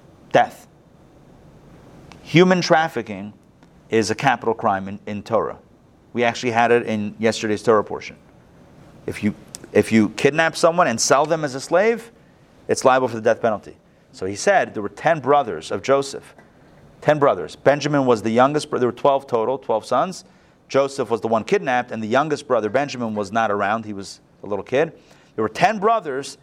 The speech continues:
that kidnapped Joseph and sold him as a slave,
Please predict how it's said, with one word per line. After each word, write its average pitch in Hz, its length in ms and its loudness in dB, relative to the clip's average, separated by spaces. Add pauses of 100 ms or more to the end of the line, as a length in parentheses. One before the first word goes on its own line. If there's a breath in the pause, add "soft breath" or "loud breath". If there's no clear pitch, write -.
(160 soft breath)
that - 160 -6
kidnapped 185 360 -2
Joseph 180 600 -4 (680)
and 110 140 -8
sold 151 240 4
him 147 80 -4
as 113 100 -8
a 113 40 -10
slave, 110 500 -4